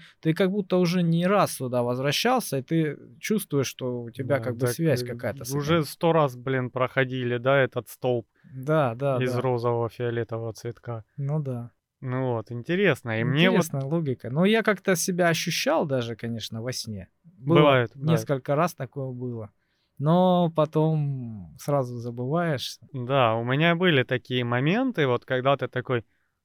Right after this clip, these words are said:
Speaker 2: «Так, так, а, да?» И у меня было такое, причем, а, ты понимаешь, что происходит, но логику не сохраняешь,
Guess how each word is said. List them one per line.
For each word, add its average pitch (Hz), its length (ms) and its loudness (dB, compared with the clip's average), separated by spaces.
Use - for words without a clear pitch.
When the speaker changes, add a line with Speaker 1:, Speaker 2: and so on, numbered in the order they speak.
Speaker 2:
«Так, 127 560 2
так, 208 800 4
а, 233 840 6
да?» 190 140 0
И 135 40 -6
у 131 80 2
меня 165 240 4
было 175 280 4
такое, 214 400 2
причем, 156 520 2
а, 135 360 4
ты 165 300 0
понимаешь, 143 760 2
что 143 300 -2
происходит, 143 720 0
но 123 240 0
логику 147 680 0
не 139 240 0
сохраняешь, 165 760 0